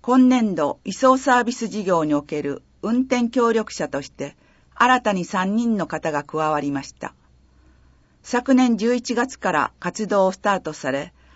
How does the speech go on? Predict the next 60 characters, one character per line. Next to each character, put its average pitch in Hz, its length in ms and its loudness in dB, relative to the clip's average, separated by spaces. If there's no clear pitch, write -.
ハ 226 180 0
ン 254 100 6
ド 247 140 4
ル 226 120 4
を 214 80 4
握 214 240 -4
っ - 60 -16
て - 140 -4
お 185 80 0
ら 175 100 0
れ 160 140 -2
ま 151 120 -2
す。 - 280 -20
現 240 320 2
在、 151 360 -2
移 190 80 -8
送 254 260 2
サ 247 200 2
ー 208 40 2
ビ 180 80 -6
ス - 180 -12
は、 147 220 -6
利 208 160 -2
用 269 220 8
者 220 160 -2
の 160 100 -2
増 185 240 2
加 190 120 -2
に 185 120 -4
伴 170 400 -4
い、 120 140 -6
一 214 300 -6
部 180 300 -4
利 185 160 -4
用 247 240 6
し 226 160 -4
づ 226 180 -2
ら 262 160 4
い 180 140 -4
状 175 220 2
況 175 260 -2
が 160 100 -2
続 156 240 -8
い 151 100 -6
て 147 120 -4
お 143 80 0
り、 - 160 -14
ご 175 140 2
不 269 160 -2
便 190 320 2
を 143 140 -2
お 151 80 -4
か 196 120 -4
け 190 120 -8
し - 100 -10
て 165 100 -6
お 151 80 -2
り 143 120 -6
ま 127 100 -6
す。 - 220 -18